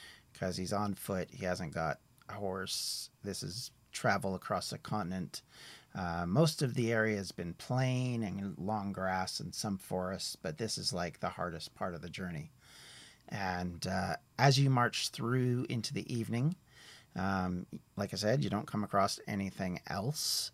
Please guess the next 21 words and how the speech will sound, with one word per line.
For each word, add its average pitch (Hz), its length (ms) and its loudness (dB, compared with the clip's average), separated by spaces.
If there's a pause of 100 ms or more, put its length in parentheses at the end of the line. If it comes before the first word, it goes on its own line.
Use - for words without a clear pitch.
(120)
that - 300 0
can 98 160 -4
hinder 110 320 0
you. 220 260 4 (800)
Uh, 85 460 0 (260)
you 95 560 -4
can 90 640 -4 (300)
take - 420 -4
some 95 240 -2
time 107 400 0
to 98 80 -2
decide 98 440 4
where 95 220 0
you're 92 160 -2
gonna 95 220 -2
sleep. 135 640 2 (600)
Uh, 95 160 -2
you 90 240 -4
find 110 320 0
a 104 40 -2
clearing 156 640 2